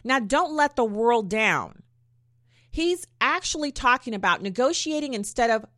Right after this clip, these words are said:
launching bombs and missiles and, and, you know, flying planes overhead. This is from someone that everyone in the world has said is a deranged and mentally ill person, someone who is violent, someone who's a racist,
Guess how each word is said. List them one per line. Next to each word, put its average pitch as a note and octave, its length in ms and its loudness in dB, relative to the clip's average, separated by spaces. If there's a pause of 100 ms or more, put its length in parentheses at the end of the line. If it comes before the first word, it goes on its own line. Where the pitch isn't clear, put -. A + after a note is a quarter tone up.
(160)
launching G#3 480 -2
bombs F3 540 0
and F3 180 -4
missiles E3+ 400 -4
and, D#3+ 220 -6
and, E3 220 -6 (160)
you F#3+ 120 -6
know, E3+ 100 -4
flying F3+ 300 -4
planes D#3+ 340 -6
overhead. C3 420 -8 (760)
This D#4 280 -4
is A#4+ 100 -4
from G#4 160 -4
someone B3 500 -2
that G#3 160 -6
everyone C#4+ 640 -2 (560)
in A#3 140 -2
the A3+ 80 -2
world A3 480 0
has A3 180 -4
said F#3 240 2
is F3 140 -4
a E3+ 40 -4
deranged F#3 680 -2
and E3+ 100 -4
mentally G3 380 -4
ill F3+ 240 0
person, D4 600 -4 (220)
someone G#3 400 0
who G3+ 380 -4
is F3+ 180 -2
violent, C4+ 600 4
someone G#3 260 -2
who's G3+ 200 -2
a F#3 40 -2
racist, C#4 640 2